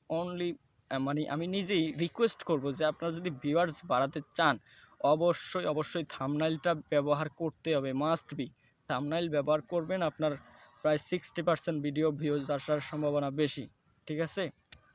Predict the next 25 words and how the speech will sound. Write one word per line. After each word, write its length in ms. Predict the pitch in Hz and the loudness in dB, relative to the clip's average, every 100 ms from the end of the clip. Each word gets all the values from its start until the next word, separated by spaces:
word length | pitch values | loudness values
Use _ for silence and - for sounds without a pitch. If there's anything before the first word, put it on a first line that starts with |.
| - - - - - - - - - - | -14 -14 -14 -16 -14 -14 -14 -18 -20 -8
আচ্ছা, 200 | - - 160 | -2 4 4
এখন 220 | 156 165 | 4 2
লাস্ট 560 | 151 156 175 - - - - | 4 6 6 4 -6 -12 -8
স্টেপ, 300 | 156 - 143 - - _ _ | -8 -2 -4 -4 -18 _ _
একবারে 360 | 139 143 156 165 | -2 0 0 0
শেষ 280 | - 160 - | 0 -2 -2
স্টেপ, 340 | 160 - 170 - - | -6 -6 -6 -4 -2
পাঁচ 180 | 139 - | -2 -2
নাম্বার 300 | 156 151 151 | 0 2 0
স্টেপ, 260 | 143 - 151 - | -2 -4 -6 -4
সেটা 220 | 147 143 | -2 0
হচ্ছে, 260 | 139 - 156 - - - _ - | -2 -4 -6 -6 -16 -20 _ -2
আহ, 200 | 123 120 - | 2 2 0
তাও 140 | 143 | 0
গুরুত্বপূর্ণ, 580 | 139 151 - 143 147 147 | 0 -4 -4 -4 -2 -4
সেটা 220 | 156 147 - _ - | -4 -4 -6 _ -8
ফা-, 280 | - 156 151 151 143 | 0 2 2 0 -2
পাঁচ 160 | 156 147 | 0 0
নাম্বারে 280 | 165 151 156 | 0 2 2
আপনার 260 | 156 156 147 - | 2 0 -6 -6
হচ্ছে 280 | 151 - 160 | -14 -8 -6
ভিডিওকে 640 | 143 147 147 156 151 - 165 - | -2 -2 0 0 0 -2 -6 0
এইচডি 420 | 165 147 139 143 | 0 0 -2 -2
কোয়ালিটি 600 | - 151 147 143 - 147 | 2 2 4 0 -2 -4
করা। 340 | - 156 135 | 2 2 2